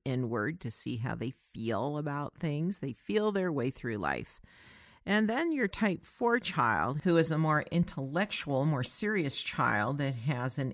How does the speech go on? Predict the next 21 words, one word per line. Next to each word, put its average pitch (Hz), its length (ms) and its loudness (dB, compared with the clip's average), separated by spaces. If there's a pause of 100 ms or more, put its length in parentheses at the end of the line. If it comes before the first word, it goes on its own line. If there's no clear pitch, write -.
(120)
inward 143 440 0
quality 135 640 -2
of 123 160 -8
going 131 360 -2
into 123 600 -4
an 120 200 -6
analytical, 131 880 -4 (300)
intellectual 185 720 -4
process. - 580 -2
But - 180 -10
they're 202 120 -4
both 247 320 0 (560)
a 220 140 4
lower 196 400 8
movement 156 680 4
that 131 300 0
they 131 240 0
have 139 340 0
a 127 60 -4
quality 147 680 0
of 117 320 -2